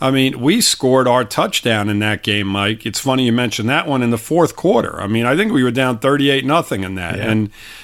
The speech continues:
Speaker 1: and we scored a garbage touchdown late. So, you know, again, you know, my point is, is that if you think that we're all that much worse than we were last year,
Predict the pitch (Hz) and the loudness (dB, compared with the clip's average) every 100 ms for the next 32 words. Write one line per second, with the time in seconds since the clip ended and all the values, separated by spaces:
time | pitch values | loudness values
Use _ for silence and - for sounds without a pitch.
0 | - 127 123 123 113 - 143 131 113 127 | -6 -2 2 2 2 2 4 4 2 2
1 | 131 139 127 110 - - 151 - - 120 | 2 2 0 -4 -6 -4 -4 -4 -4 -2
2 | 113 110 151 143 110 - - 135 131 123 | 0 0 0 -2 -4 -4 2 4 4 4
3 | 120 110 _ _ _ _ _ _ _ _ | 0 -2 _ _ _ _ _ _ _ _
4 | _ - 151 143 147 147 147 147 101 87 | _ 0 2 2 2 0 0 0 -2 -8
5 | - 139 127 120 131 123 - 175 175 151 | -6 0 2 2 0 0 0 2 4 4
6 | 135 120 117 104 98 113 113 113 - - | 2 0 -2 -4 -2 0 0 -4 -6 -2
7 | 117 - 123 113 - 151 175 - 151 143 | -2 -2 -2 -2 0 -2 -2 -2 -2 0
8 | 117 113 110 - _ _ _ _ _ _ | 0 0 0 -6 _ _ _ _ _ _
9 | 131 156 190 170 156 147 147 - 131 131 | 0 4 4 2 0 0 0 -2 -2 0
10 | 131 - 120 113 110 113 123 113 113 117 | 0 -2 -2 -2 -2 -2 -2 -2 -2 -2
11 | 117 - - 101 92 95 | -2 -4 -6 -6 -6 -8